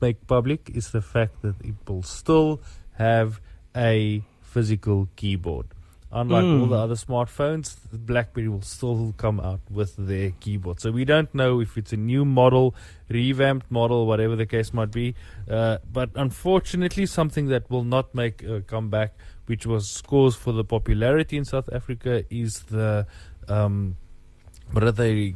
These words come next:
Speaker 1: call it at that stage? But the BlackBerry Internet Services. Remember, you had BlackBerry Messenger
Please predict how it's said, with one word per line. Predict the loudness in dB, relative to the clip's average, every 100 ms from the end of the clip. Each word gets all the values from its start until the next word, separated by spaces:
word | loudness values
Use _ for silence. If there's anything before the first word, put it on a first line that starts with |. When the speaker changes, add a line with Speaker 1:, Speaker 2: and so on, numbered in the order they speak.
| -4
Speaker 1:
call | 2 4
it | 4 2
at | -2
that | 0 -2
stage? | 0 -2 -2
But | -4 -2
the | -2 2
BlackBerry | 2 2 0 -2 -2
Internet | -4 -6 -4 -4 -4
Services. | -4 -2 -2 -6 -10 -14 -8
Remember, | -2 0 2
you | 2 2 2
had | 4 2
BlackBerry | 2 2 2 0 0
Messenger | -2 -2 -2 -4 0 0 0